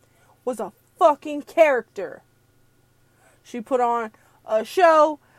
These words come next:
a mask, a costume, even a fucking voice, and made this bitch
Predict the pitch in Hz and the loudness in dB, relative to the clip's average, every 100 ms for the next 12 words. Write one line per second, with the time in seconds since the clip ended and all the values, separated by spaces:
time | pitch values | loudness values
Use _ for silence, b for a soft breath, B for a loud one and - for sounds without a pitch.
0 | b - 285 311 311 294 285 - - _ | b 0 0 2 2 4 2 -2 -20 _
1 | _ _ _ _ _ _ _ _ _ _ | _ _ _ _ _ _ _ _ _ _
2 | 311 302 - 349 311 - 240 196 117 196 | 0 0 4 4 4 -2 -8 -8 -10 -18
3 | _ _ _ _ - 302 339 359 202 - | _ _ _ _ -6 -4 -2 -2 -6 -6
4 | - 285 - 311 285 240 220 190 - - | -6 -6 -6 -10 -10 -8 -6 -8 -12 -20
5 | _ _ _ _ _ _ _ _ _ _ | _ _ _ _ _ _ _ _ _ _
6 | _ _ _ 262 269 320 370 277 294 294 | _ _ _ -10 -6 -4 -2 -2 -6 -8
7 | - 254 247 - - - | -6 -6 -6 -10 -20 -20